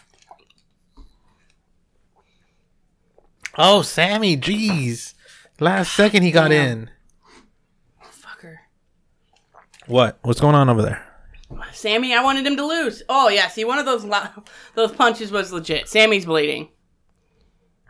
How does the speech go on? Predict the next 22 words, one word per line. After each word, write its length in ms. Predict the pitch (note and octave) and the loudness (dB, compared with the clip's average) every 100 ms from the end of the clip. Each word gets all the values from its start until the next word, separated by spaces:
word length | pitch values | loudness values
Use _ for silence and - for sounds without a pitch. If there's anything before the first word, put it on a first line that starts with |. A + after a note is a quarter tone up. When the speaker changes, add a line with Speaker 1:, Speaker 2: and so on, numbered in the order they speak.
| _ _ _ _ _ - | _ _ _ _ _ -10
Speaker 2:
Count 280 | - A#3 A#3 | 4 6 8
it 40 | G#3+ | 8
out. 1600 | B3 C4 G#3+ E3+ - - - - - - G#3+ A3+ - G#3+ - G#3 | 10 12 10 6 0 -16 -16 -20 -16 -6 -2 -2 0 -2 0 -2
Speaker 1:
<laughs> 40 | - - - - - - - - - _ - - - - - - _ - - | 0 0 0 0 -4 -4 -8 -6 -10 _ -20 -20 -20 -20 -20 -20 _ -4 2
Oh, 140 | D3+ | 2
my 160 | B2+ A2 | 2 2
goodness. 640 | A2+ A2 G#2 - - - - _ _ _ _ _ _ _ _ _ _ _ _ _ _ _ _ _ _ _ _ _ - | 2 0 -6 -8 -14 -18 -20 _ _ _ _ _ _ _ _ _ _ _ _ _ _ _ _ _ _ _ _ _ -4
When 100 | E3 | 2
did 120 | F#3+ | 4
he 60 | F#3+ | 6
get 140 | F#3 | 4
that 160 | F3 F3 | 4 2
T-Rex 440 | F#3+ F3 D#3+ - - | 4 6 4 2 -8
tattoo? 360 | - C3+ - B2 | 2 2 4 0
Recently? 360 | C#3+ - F3 F#3 - - | 0 0 -4 -6 -10 -6
Speaker 2:
Oh, 80 | F#3+ | -4
he's 180 | C4+ | -2
had 240 | - A3 G3+ | 0 0 2
that 160 | E3+ | -4
for 140 | - F3+ | -6 -10
a 40 | |
while. 500 | F3 F#3 F3 F3 _ | -4 -2 -2 -6 _